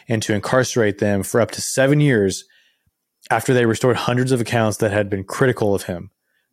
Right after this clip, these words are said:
Twitter did not ban Modi. But Twitter executives did ban Trump, even though key staffers said that Trump had not incited violence, not even in a quote-unquote coded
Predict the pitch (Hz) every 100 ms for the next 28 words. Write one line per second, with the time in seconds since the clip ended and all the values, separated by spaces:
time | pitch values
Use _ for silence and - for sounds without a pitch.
0 | _ - 147 139 107 107 123 117 120 120
1 | 113 110 95 80 - _ _ _ _ _
2 | _ _ _ _ _ _ _ _ 143 185
3 | - 196 170 120 139 151 139 120 104 156
4 | 180 135 107 98 - 104 92 - - 131
5 | 123 113 101 127 110 117 104 101 - 110
6 | 101 98 - - 131 117 - - - 110
7 | 113 123 147 143 - 123 117 107 101 90
8 | - - - - 117 143 147 135 127 120
9 | 95 - _ _ - - 127 110 123 110
10 | - _ - 123 123 123 123